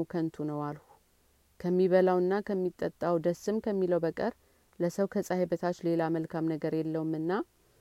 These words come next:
እኔ ደስታን አመሰገንኩ። ይህም ከፀሐይ በታች ከደከሙ፣ እግዚአብሔርም በሕይወት ዘመኑ ለእርሱ የሰጠው ነው። ጥበብን አውቅ ዘንድ፣ በምድር የሚሆነውንም ድካም አይ ዘንድ በልቤ ሰጠው።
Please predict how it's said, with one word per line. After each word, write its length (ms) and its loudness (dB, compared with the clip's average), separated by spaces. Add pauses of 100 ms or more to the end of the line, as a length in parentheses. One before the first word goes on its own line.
(260)
እኔ 100 2 (100)
ደስታን 500 0
አመሰገንኩ። 680 -2 (640)
ይህም 240 4 (120)
ከፀሐይ 420 2
በታች 400 0 (320)
ከደከሙ፣ 560 -2 (200)
እግዚአብሔርም 600 2
በሕይወት 360 2
ዘመኑ 360 0 (840)
ለእርሱ 300 2
የሰጠው 560 0
ነው። 140 -4 (800)
ጥበብን 440 2 (760)
አውቅ 320 2
ዘንድ፣ 400 0
በምድር 400 2
የሚሆነውንም 720 2
ድካም 440 -4
አይ 200 0
ዘንድ 380 -4
በልቤ 460 0
ሰጠው። 440 -10